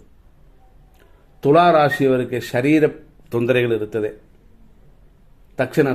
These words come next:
ತೋರಿಸ್ಕೊಳ್ಳಿ. ವೃಶ್ಚಿಕ ರಾಶಿಯವರಿಗೆ ಕೆಲಸ ಮಾಡುವ ಕಡೆ ಆಫೀಸರಿಂದ ಅಥವಾ ಜೊತೆ ವರ್ಕ್ ಮಾಡೋವರಿಂದ ತೊಂದರೆ ಬರುತ್ತದೆ.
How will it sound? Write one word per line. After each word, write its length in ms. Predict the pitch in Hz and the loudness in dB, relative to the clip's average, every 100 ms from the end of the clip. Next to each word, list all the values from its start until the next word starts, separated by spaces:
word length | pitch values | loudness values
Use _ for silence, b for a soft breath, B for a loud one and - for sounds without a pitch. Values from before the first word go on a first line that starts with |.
| 127 | -2
ತೋರಿಸ್ಕೊಳ್ಳಿ. 560 | 123 143 - 120 110 110 - - _ _ _ _ - _ - - _ - _ - | -2 -2 -4 -10 -10 -12 -20 -20 _ _ _ _ -20 _ -20 -20 _ -20 _ -12
ವೃಶ್ಚಿಕ 380 | 123 143 - 175 160 | -6 -6 -4 0 2
ರಾಶಿಯವರಿಗೆ 720 | 143 135 131 123 120 117 131 - - - _ _ _ _ _ - - | 2 0 -2 -2 -4 -8 -14 -16 -20 -20 _ _ _ _ _ -20 -14
ಕೆಲಸ 260 | - 139 139 160 147 | -2 -2 0 0 2
ಮಾಡುವ 300 | 131 123 117 | 0 0 -2
ಕಡೆ 220 | 117 117 - - | -2 -6 -6 -8
ಆಫೀಸರಿಂದ 640 | 110 127 131 131 113 113 104 - _ _ _ - - | -4 -4 -4 -6 -6 -8 -8 -12 _ _ _ -20 -14
ಅಥವಾ 200 | 113 117 | -6 -6
ಜೊತೆ 260 | 104 113 139 | -4 -2 0
ವರ್ಕ್ 280 | 127 120 123 | 0 -2 -2
ಮಾಡೋವರಿಂದ 500 | 135 123 117 107 107 | -2 0 -2 -2 -6
ತೊಂದರೆ 280 | 104 104 110 | -8 -8 -6
ಬರುತ್ತದೆ. 400 | 104 101 95 98 | -6 -10 -12 -16